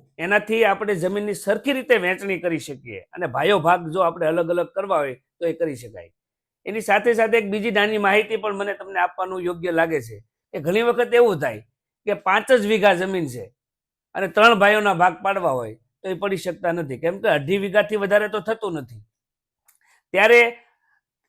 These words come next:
એવું કરી શકાય કે એના દીકરાઓને, એના દીકરાનો જ્યારે ભાગ પાડવાના આવે ત્યારે તો એને માંડ માંડ અડધો પોણો વીઘો એવો આવતા હોય છે, ત્યારે કેવું કરવું? તો આવી રીતે જ્યારે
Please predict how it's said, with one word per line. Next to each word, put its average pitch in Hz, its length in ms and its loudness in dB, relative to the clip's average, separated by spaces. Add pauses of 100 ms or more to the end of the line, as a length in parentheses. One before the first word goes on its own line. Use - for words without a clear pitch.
એવું 233 280 6
કરી 262 240 6
શકાય 160 340 2 (240)
કે 214 100 2 (840)
એના 220 320 2
દીકરાઓને, 220 560 2
એના 214 200 0
દીકરાનો 214 440 -2
જ્યારે 208 240 4
ભાગ 196 240 0
પાડવાના 196 420 2
આવે 202 220 2
ત્યારે 190 240 -2
તો 202 120 -4
એને 208 100 -4 (100)
માંડ 214 220 -2
માંડ 214 220 0
અડધો 190 280 -2
પોણો 202 240 -2
વીઘો 190 320 -4
એવો 180 160 -2
આવતા 165 320 -2
હોય 135 160 -8
છે, 131 160 -20
ત્યારે 196 240 -4
કેવું 196 320 -8
કરવું? 104 260 -16 (720)
તો 214 80 4 (160)
આવી 180 380 4
રીતે 220 200 2 (100)
જ્યારે 220 220 8